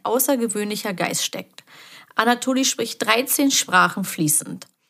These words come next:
Er beschäftigt sich mit keltischer Geschichte, Folklore, alten Ritualen und Linguistik. In akademischen Kreisen gilt er als hochintelligent. Manche nennen ihn ein Genie, andere nennen ihn exzentrisch. Vielleicht ist er auch beides.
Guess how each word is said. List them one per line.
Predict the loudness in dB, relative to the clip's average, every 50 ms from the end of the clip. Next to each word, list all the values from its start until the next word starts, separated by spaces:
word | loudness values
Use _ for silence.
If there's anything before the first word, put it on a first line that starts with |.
| _ _ _ _ _ _
Er | -6 -2
beschäftigt | 0 2 2 2 0 0 -6 -6 -2
sich | 0 0 0 0
mit | -4 -8 -6
keltischer | 0 2 2 2 2 2 0 0 0 0
Geschichte, | 0 0 2 2 2 2 0 -2 -4 -2 -2 0 0 0 -2
Folklore, | -2 0 2 2 2 0 2 4 4 6 6 6 4 2 2 2 0 0
alten | 0 0 0 0 -2
Ritualen | -4 -4 -4 -4 -2 2 4 6 6 6 4 4 2 2
und | 0 0 0
Linguistik. | -2 -2 -2 -2 -2 0 0 0 -2 -2 -6 -10 -12 -14 -20 _ _ _ _ _ _ _ _ _ -8
In | -4
akademischen | -2 2 2 2 4 4 4 6 6 6 4 4 2 0
Kreisen | 2 2 4 4 6 4 4 2 0 0
gilt | 0 -2 0 2
er | 2 2
als | 2 2 0 -2 -2 -2
hochintelligent. | -2 -2 0 0 -2 -2 -2 -2 -2 -4 -2 -2 -4 -4 -4 -6 -8 -10 -14 -18 _ _ _ _ _ _ _
Manche | -2 0 0 0 2 2 2
nennen | 4 2 2 0
ihn | -2 -2
ein | -2 0 0 0
Genie, | 0 0 0 2 2 4 2 2 2 -2 -8 _ _ _ _
andere | -4 0 2 2 4 2 2
nennen | 2 2 0 0 -2 -4 -6 -6 -10 -16 -16 _ _
ihn | -6 -4 -2
exzentrisch. | -2 -2 -2 -2 0 0 0 -2 -2 -6 -8 -8 -8 -6 -8 -8 -10 _ _ _ _ _ _ _ _
Vielleicht | -4 -2 -2 0
ist | 2 2 4
er | 4 2
auch | 2 0 0
beides. | -2 0 0 0 -4 -6 -6 -4 -2 -2 -2 -4